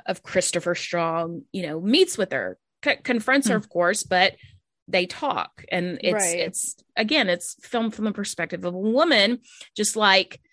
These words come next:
Speaker 1: when you see, um, Justice League, how sexualized Wonder Woman is and how
Speaker 3: Right.
Speaker 1: her outfit is. But then when you see Patty Jenkins' Wonder Woman,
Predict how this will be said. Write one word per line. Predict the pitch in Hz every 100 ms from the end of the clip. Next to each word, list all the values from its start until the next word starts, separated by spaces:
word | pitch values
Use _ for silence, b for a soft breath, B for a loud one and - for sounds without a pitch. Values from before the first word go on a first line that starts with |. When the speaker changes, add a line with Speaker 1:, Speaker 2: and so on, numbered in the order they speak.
| b b
Speaker 1:
when | 196
you | 202
see, | 202 - 226 208 202 190 185
um, | - 190 175 156 160 202 - _ _ _ _ _ 175
Justice | 208 233 - 185 -
League, | 185 175 160 165 - _ _ _
how | - 214 190 185
sexualized | 185 - 269 - 208 180 175 170 175 170 -
Wonder | 196 180 208 180 170
Woman | 151 131 107
is | 92 98 98 - - B B B
and | 190
how | 185 185
Speaker 3:
Right. | 185
Speaker 1:
her | 190 -
outfit | 226 - 208 175
is. | 151 151
But | - 180
then | 196 185
when | 180
you | 180
see | - 196 185
Patty | 214 175 185
Jenkins' | 190 254 240 208 190 175 - - b b
Wonder | 202 196 185
Woman, | 180 175 165 165